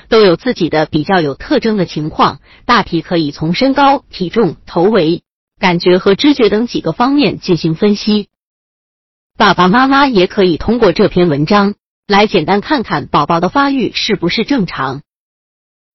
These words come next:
百度搜索“慕课大巴”，下载更多早教资源。一、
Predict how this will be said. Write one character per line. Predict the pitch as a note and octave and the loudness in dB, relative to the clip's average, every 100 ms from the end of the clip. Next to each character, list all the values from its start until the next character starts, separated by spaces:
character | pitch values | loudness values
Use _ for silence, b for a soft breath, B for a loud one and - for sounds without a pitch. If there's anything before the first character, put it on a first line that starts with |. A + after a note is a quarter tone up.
| _ | _
百 | - F3+ | 0 2
度 | F3 A#3 | 2 0
搜 | - C#4+ | 0 0
索 | D4 - G#2+ - _ - | 0 -2 -4 -8 _ 0
“慕 | D#4+ | 0
课 | A#3 - - | 0 0 0
大 | F#3+ D3 | 0 0
巴”， | E3+ F3+ - _ _ _ | 0 0 -2 _ _ _
下 | - C4+ C4 | -4 0 2
载 | A3+ G3 | 2 2
更 | D#4+ C4 | 2 2
多 | G#3+ G3+ | 2 2
早 | F3 C#3 | 0 0
教 | G3 F3+ | 0 0
资 | - C4 | 0 0
源。 | G#3 C#3 F3 F#3 _ _ _ | 0 0 -2 -4 _ _ _
一、 | A3+ A3+ A#3+ | -4 -2 -4